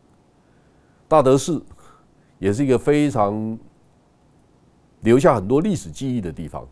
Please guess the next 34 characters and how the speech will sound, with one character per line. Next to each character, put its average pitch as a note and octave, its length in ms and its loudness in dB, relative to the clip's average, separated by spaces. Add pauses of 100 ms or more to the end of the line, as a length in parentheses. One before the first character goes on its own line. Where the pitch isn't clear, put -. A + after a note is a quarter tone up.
(1000)
它 D3 180 4
就 D3 140 -2
是 C#3 260 -4
日 F#3+ 160 0
本 G2 180 -2
战 C#3+ 200 2
国 G#2+ 120 -4
时 A2 140 -8
代 C3 160 0
雄 G#2 300 -4
主 A2 260 -12 (960)
织 D3+ 180 0
田 A2+ 220 0
信 C#3+ 180 -6
长 D2 320 -8 (440)
举 F2+ 180 -8
办 A#2+ 240 2
丧 C#3 300 -2
礼 E2+ 140 -10
的 - 100 -16
地 D#2 160 -14
方， - 180 -16 (1500)
它 D#3 160 2
也 B2+ 160 2
是 B2 240 -4
丰 D3+ 220 -2
臣 B2 160 -2
秀 B2+ 300 2
吉 D#2 360 -12 (960)
邀 D3+ 260 6
请 E2+ 280 -10
千 E3 260 -2
利 F3 160 -4
休 B2 340 -2